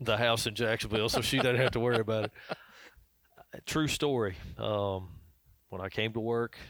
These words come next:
at W H M A, A M N F M in Anniston, we were in the radio building, corner of Fourteenth and Noble, right across from First Methodist Church there in Anniston. Uh, a gentleman in there had a real estate company, and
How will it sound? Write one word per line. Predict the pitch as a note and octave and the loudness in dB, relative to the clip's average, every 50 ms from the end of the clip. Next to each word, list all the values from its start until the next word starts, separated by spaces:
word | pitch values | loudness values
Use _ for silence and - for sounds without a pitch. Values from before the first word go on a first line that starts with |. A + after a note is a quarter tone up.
| - - - - _ _ - | -18 -20 -20 -20 _ _ -12
at | - F2 E2+ D#2+ E2 F#2+ | -8 -8 -8 -8 -8 -6
W | G2+ G2 F#2 G2 F#2+ F#2+ | -4 -4 -4 -2 -4 -4
H | G2 - - | -4 -4 -6
M | F#2+ | -4
A, | G2 | -4
A | G2 F#2 F#2 F#2+ F#2+ | -4 -4 -4 -6 -6
M | G2 F#2+ | -6 -4
N | F#2 F#2+ | -4 -4
F | F#2+ F#2+ F2 - | -4 -6 -6 -6
M | F#2 F2+ F2 | -8 -8 -6
in | F2+ | -6
Anniston, | F2+ F#2+ F#2+ F#2 F2+ - - - E2 F#2 - - | -4 -4 -4 -4 -4 -6 -8 -10 -12 -16 -16 -12
we | - G2 F#2+ | -10 -10 -8
were | F#2+ G2 G2 | -6 -4 -4
in | G2+ | -4
the | G2+ G2+ | -4 -2
radio | G2 G#2+ G#2 G#2 G2+ G2+ G2 | 0 0 0 0 0 -2 -2
building, | F#2+ F#2 G#2 G2 F#2+ G#2 G#2+ | -2 -4 -4 -4 -4 -6 -8
corner | G#2 - G2+ G2+ G2 F#2+ | -8 -10 -8 -6 -6 -6
of | F2+ | -6
Fourteenth | - G#2+ G2+ G#2 G#2 - G#2 G#2 G2+ - | -6 -6 -6 -6 -6 -6 -8 -8 -8 -10
and | A2+ G#2 | -6 -4
Noble, | F#2+ F2+ F2+ F2+ G#2+ A2+ - - _ - | -4 -4 -4 -6 -12 -14 -16 -12 _ -8
right | E2 D#2 D#2+ | -6 -6 -6
across | E2 - F2+ F#2+ F#2+ - | -4 -4 -4 -4 -4 -4
from | - F2 | -6 -10
First | E2 - G#2 G2+ F#2+ - | -10 -8 -8 -8 -8 -6
Methodist | G2+ G2 F#2+ F#2 G2 F2+ F#2 F#2 - | -6 -6 -4 -4 -6 -6 -6 -10 -6
Church | - A2 G#2+ G2+ - | -4 -4 -4 -4 -6
there | - G2 G2 F#2+ | -6 -6 -6 -6
in | F2+ F2 | -6 -8
Anniston. | F2+ F#2+ G#2 G2+ G2 - - - F2 - - - - - - - - - - - - - - | -8 -8 -6 -6 -8 -8 -10 -12 -14 -16 -18 -20 -20 -20 -20 -20 -20 -20 -20 -20 -20 -8 -2
Uh, | - - A#2+ A#2+ A#2+ A#2 A2+ | 0 2 4 4 4 2 0
a | G#2+ | 0
gentleman | G2+ A#2+ B2 B2 B2 B2 A#2 | 0 0 0 2 0 0 0
in | A#2+ A#2+ | 0 0
there | A#2 A#2+ A#2 A2+ | 0 0 0 0
had | A#2 A2+ | 0 0
a | G#2 | 0
real | G#2+ A#2+ B2+ B2 | 0 0 0 -2
estate | G#2+ - - G#2 G2+ G2 | -2 -2 -2 -2 -2 -2
company, | - A2+ G#2+ G2+ - A#2 A2 A2+ A#2 A2 | -2 -2 -2 -2 -2 -4 -6 -6 -6 -6
and | G2+ F#2+ G2 G2 F#2+ | -4 -4 -4 -4 -6